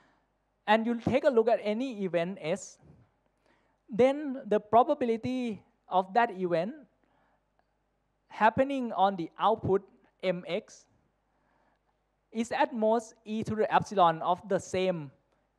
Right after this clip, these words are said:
uh, probability of the same event, but when you run the algorithm on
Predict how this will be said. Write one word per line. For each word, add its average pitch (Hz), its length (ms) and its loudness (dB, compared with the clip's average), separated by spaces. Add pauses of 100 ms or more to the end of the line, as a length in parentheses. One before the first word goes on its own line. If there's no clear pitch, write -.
(320)
uh, 147 240 4
probability 185 680 4
of 175 140 2
the 180 100 0
same 160 300 -2
event, 156 400 -2 (580)
but 175 300 2
when 196 220 0
you 202 100 0
run 185 380 4
the 160 100 -6
algorithm 160 480 -2
on 151 240 0